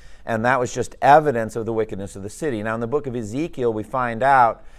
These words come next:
that the sin of Sodom and Gomorrah was not just homosexuality, but they were overfed and indolent and luxurious and had no concern for the poor and needy. So it wasn't just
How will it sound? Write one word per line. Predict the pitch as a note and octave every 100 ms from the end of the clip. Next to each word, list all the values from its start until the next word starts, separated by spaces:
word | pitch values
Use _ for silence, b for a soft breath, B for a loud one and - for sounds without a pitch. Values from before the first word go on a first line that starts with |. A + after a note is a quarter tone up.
| b b
that | B2 B2+
the |
sin | B2 - F3
of | F3 C3+
Sodom | - D#3 D3 D3+ C#3
and | B2 A2+
Gomorrah | A2 B2+ C#3+ A#2+
was | A2
not | A#2 C3+ C#3+ B2
just | G#2+ B2+ A2+ -
homosexuality, | B2+ B2 - B2 - G#2 A2+ C3 B2+ G2+
but | G#2 A2 G#2+ b b b
they | A#2+ C#3 C#3+
were | C3+ B2
overfed | D3 D#3 D3 D3 - - D3+ C#3+ C#3+ C#3+
and | B2 A2+
indolent | C#3+ D3 D3 C#3+ C#3+ C#3 C#3
and | A2
luxurious | G#2+ G#2+ G#2 A2 C3+ C3+ C3+ C3 -
and | A#2
had | A#2+ A#2
no | B2
concern | - A#2+ - A#2+ A2
for | G#2+
the | G2+
poor | - G#2+ F#2+
and | G2+
needy. | C#3+ A#2 D#2+ b b b
So | - C3
it | C3
wasn't | D#3 E3+ E3
just | A2 D3 D3+ -